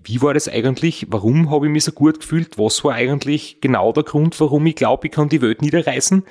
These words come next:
Ähm, und das ist nämlich auch interessant, wie kann man langfristig irgendwie seine eigene Motivation hochhalten oder sich für ein Ziel begeistern. Und ich glaub, das ist ja für viele von uns ganz interessant, die halt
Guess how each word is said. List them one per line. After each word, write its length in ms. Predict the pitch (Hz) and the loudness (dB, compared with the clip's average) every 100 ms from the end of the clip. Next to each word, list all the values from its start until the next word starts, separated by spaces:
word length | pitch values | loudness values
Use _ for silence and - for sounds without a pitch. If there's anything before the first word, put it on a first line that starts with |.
| - - - - - - | -12 -18 -18 -20 -16 -4
Ähm, 720 | 131 135 139 139 139 143 139 - - - - | -2 0 0 2 0 0 -4 -10 -18 -18 -4
und 580 | 135 139 135 - - - _ _ - | 0 2 0 -4 -10 -12 _ _ -16
das 340 | 113 127 147 | -2 0 4
ist 40 | |
nämlich 260 | 180 160 147 | 4 4 2
auch 60 | 135 | 0
interessant, 480 | 180 160 127 113 123 | 0 0 0 -2 -2
wie 60 | |
kann 200 | - 147 | -2 0
man 120 | 131 | 2
langfristig 960 | 120 127 180 - 127 117 - 107 - - | 2 0 0 0 0 0 -4 -8 -12 -8
irgendwie 440 | 98 117 117 123 120 | 0 2 0 -2 0
seine 180 | 123 | 0
eigene 260 | 92 107 123 | 0 0 2
Motivation 760 | 113 107 110 110 117 104 107 - | 2 0 -2 0 2 0 0 2
hochhalten 500 | 107 - 101 - 110 | 0 2 -2 0 0
oder 160 | 104 | 0
sich 260 | - 113 - | -2 -6 -4
für 300 | 113 107 104 - - - | 0 2 0 -8 -20 -14
ein 120 | 110 110 | -12 -6
Ziel 380 | - 131 135 | -4 -2 -2
begeistern. 680 | - 113 87 87 - - 95 | -2 -2 -2 -2 -2 -4 -2
Und 320 | 104 101 - | -2 -4 -12
ich 80 | - | -6
glaub, 180 | 110 - | -4 -4
das 140 | 113 | -6
ist 100 | 120 | 0
ja 100 | 127 | 0
für 120 | - 123 | 2 -2
viele 300 | - 143 151 | 0 0 0
von 160 | 139 | 0
uns 180 | 135 127 | 0 0
ganz 240 | 139 120 | -2 -2
interessant, 540 | 139 123 123 107 120 123 | -2 -2 -2 -2 -2 -4
die 140 | 117 | 0
halt 260 | 120 113 | 2 0